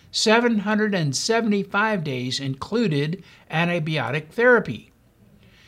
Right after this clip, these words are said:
In some cases, providers were unaware of the treatment guidelines. In others, infections were misdiagnosed. For example,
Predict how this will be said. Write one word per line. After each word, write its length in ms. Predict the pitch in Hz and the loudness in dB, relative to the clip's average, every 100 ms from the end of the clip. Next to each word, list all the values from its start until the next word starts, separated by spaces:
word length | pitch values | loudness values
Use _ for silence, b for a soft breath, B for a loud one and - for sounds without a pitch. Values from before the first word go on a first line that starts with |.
| b | b
In 140 | - 147 | 0 0
some 300 | 147 151 143 | 2 0 -2
cases, 460 | 131 101 139 156 | -4 -4 -4 -6
providers 640 | - 151 139 151 156 156 185 | -8 -6 0 0 0 -4 -2
were 220 | 180 - | -4 0
unaware 760 | 202 240 214 247 247 175 180 - | 0 2 4 4 6 6 4 2
of 300 | 170 170 160 | 0 0 -2
the 100 | 170 | -4
treatment 500 | - 160 139 131 196 | -4 -6 -6 -8 0
guidelines. 760 | 208 214 151 104 90 - - - _ _ _ b b b _ | 2 2 0 -4 -10 -10 -10 -10 _ _ _ b b b _
In 180 | 160 185 | 2 4
others, 520 | 202 120 123 151 - b b b | 2 0 -8 -10 -12 b b b
infections 760 | 143 135 160 156 180 175 160 | -4 0 -2 0 -4 -4 -4
were 180 | 180 196 | 0 2
misdiagnosed. 1080 | 196 208 202 214 214 202 240 170 - - - _ b b _ | 2 0 0 0 0 0 0 -2 -4 -10 -10 _ b b _
For 140 | 143 | -2
example, 640 | 131 135 110 104 147 214 | 0 -2 -4 -4 -4 -4